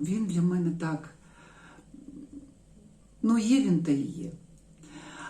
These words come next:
Але, м, дитина ж моя була в Румунії, у неї свої враження. І ви знаєте,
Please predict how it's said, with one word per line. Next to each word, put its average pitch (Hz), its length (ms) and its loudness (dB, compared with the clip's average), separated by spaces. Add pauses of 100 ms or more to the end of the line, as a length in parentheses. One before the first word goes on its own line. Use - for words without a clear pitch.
Але, 247 340 2
м, 156 560 0 (200)
дитина 208 420 -2
ж 180 140 0
моя 170 240 4
була 160 520 0 (800)
в 165 120 -2
Румунії, 226 640 2
у 165 160 2
неї 156 300 2
свої 214 380 -2
враження. 185 640 -2
І 165 140 -6
ви 190 100 -2
знаєте, 247 380 -2